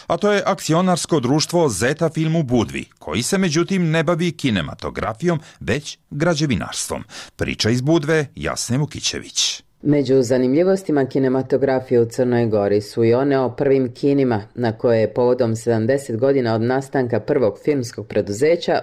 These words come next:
Speaker 2: podsjetio direktor Crnogorske kinoteke Andro Martinović.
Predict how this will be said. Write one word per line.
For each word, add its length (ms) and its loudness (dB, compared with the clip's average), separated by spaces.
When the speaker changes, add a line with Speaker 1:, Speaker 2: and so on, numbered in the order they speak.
Speaker 2:
podsjetio 520 2
direktor 440 0
Crnogorske 600 -2
kinoteke 800 0
Andro 340 0
Martinović. 760 -2